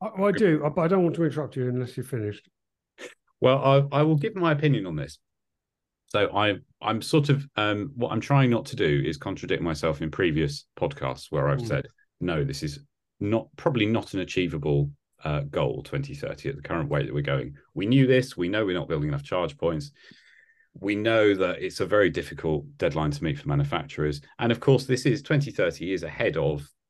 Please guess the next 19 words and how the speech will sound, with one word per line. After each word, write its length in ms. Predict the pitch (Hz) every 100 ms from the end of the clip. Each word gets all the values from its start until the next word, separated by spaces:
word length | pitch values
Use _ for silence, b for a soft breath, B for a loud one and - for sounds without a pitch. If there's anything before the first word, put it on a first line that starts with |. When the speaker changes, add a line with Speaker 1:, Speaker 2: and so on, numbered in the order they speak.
| _ _ -
Speaker 2:
what 240 | 98 87
most 260 | 90 85 73
other 140 | 80
countries 420 | 71 80 71 71
are 120 | 69 71
doing. 380 | 95 78 64
So 160 | - 80
we 180 | 76 87
were 200 | 78 73
supposed 380 | 73 - 78 73
to 80 |
be 60 | 76
leading 320 | 78 73 76
the 60 | 73
way 160 | 76
on 140 | 71 65
this, 200 | 69 -
weren't 220 | 76 71
we? 160 | -